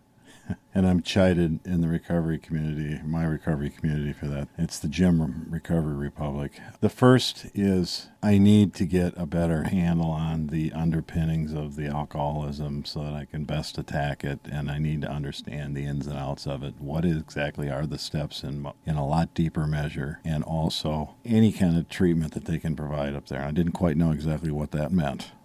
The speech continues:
but I knew that Hazelden did it, and they did it pretty successfully with a lot of people. So that was the first. And then being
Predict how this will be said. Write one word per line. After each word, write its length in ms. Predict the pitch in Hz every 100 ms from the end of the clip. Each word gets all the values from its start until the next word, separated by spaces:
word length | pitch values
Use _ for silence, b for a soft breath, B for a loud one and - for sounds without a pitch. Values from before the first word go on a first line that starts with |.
| -
but 160 | 80
I 120 | 80
knew 200 | 82 82
that 160 | 80 76
Hazelden 420 | 76 78 76 78
did 160 | 73 78
it, 120 | 82
and 100 | 67
they 100 | 78
did 180 | 73 76
it 100 | 78 _
pretty 260 | - 85 85
successfully 640 | - 92 - 90 - 80 73
with 140 | 71
a 40 |
lot 200 | 69 71
of 100 | 73
people. 400 | - 71 60 58 B B B B B -
So 60 |
that 120 | 87
was 180 | 92 82
the 60 | -
first. 600 | - 73 60 - - -
And 140 | 73 82
then 160 | 80
being 460 | 73 87 85 85